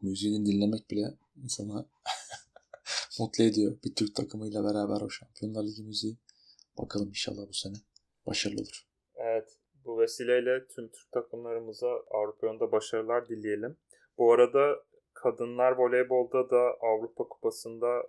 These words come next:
Speaker 2: Belçika'yı yenerek çeyrek finale kaldık. Polonya ile oynayacağız. Bu akşam galiba maç. On-, o, o da çok büyük başarı yani. Dünyada kadın voleybolda ülke sıralamamız bir şu an. İnanılmaz bir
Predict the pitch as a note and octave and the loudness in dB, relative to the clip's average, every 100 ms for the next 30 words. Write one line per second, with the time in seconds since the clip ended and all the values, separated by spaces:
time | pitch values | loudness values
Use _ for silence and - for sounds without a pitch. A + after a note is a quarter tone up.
0 | - - G#2+ - - A#2+ A#2 A2+ A2 A2+ | -4 2 2 2 -4 -2 -2 -4 -4 -2
1 | A#2 A#2 - _ _ - A2 A2 - A2+ | -2 -4 -10 _ _ -6 -2 -2 -4 -4
2 | A2 A#2+ - G2+ G2+ - - G#2+ G#2 A2 | -2 -2 0 -2 -4 -10 -6 -4 -4 -4
3 | A2 G#2+ A2 G#2 F#2+ G#2+ C#3 - - _ | -4 -2 -4 -6 -10 -8 -8 -8 -18 _
4 | - A2 A2 - G2 F#2+ G2+ F#2+ - G2+ | 2 4 4 0 -6 -2 0 0 -2 -6
5 | A2 D3 - - _ _ _ A2 G#2+ G#2+ | -6 -8 -12 -20 _ _ _ -12 -10 -8
6 | A2 G#2+ G#2 G2 A2 A2+ - B2 - A#2+ | -6 -4 -4 -4 -4 -4 -2 -4 -4 -12
7 | - A#2 - G#2+ G2 G2 G2+ G2 A2 G#2+ | 0 0 2 0 0 -4 -6 -12 -12 -4
8 | G#2+ G#2+ G#2+ A#2+ B2+ - _ _ - A2+ | 0 0 2 0 0 -6 _ _ -8 -6
9 | G#2+ A2 A2 A2 G#2+ A2 G#2 G#2 B2 B2 | -6 -2 0 2 2 0 -2 -2 -4 -4
10 | - _ _ _ A2+ G#2 - A2+ - A2 | -8 _ _ _ -20 -8 -6 -4 0 0
11 | G#2+ G#2+ A2 A#2+ A2+ A2 A2 - - F#2 | 0 -2 -4 -8 -8 -4 -2 -4 -8 -2
12 | F2+ G#2 - - G#2+ G#2 G#2+ A2 A2 A2 | -2 -4 -10 -4 0 2 2 4 2 2
13 | G#2+ F#2 | -2 -2